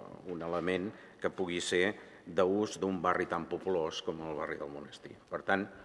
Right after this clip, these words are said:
en principi, doncs, eh, eh, agrair, doncs, el seu vot, que en principi, doncs, possibilitarà aquesta, aquesta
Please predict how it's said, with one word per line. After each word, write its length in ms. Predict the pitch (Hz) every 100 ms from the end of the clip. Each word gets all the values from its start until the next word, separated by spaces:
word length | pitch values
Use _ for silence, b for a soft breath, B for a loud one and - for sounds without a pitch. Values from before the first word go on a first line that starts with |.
| B B -
en 80 | 82
principi, 480 | 90 78 107 92 95
doncs, 440 | 95 104 - 87
eh, 320 | 87 82 78 76 B B B B B -
eh, 400 | 80 80 - 87
agrair, 480 | 92 92 98 104 135 - -
doncs, 460 | 87 82 87 - -
el 80 | 82
seu 240 | - 85
vot, 300 | 78 87 -
que 140 | - 82
en 160 | 80 71
principi, 460 | 82 90 78 90
doncs, 220 | 90 87 -
possibilitarà 880 | 123 - 117 104 92 92 85 87 110 - -
aquesta, 560 | - - - 80 80 73 - - B B B - -
aquesta 420 | - 85 - 80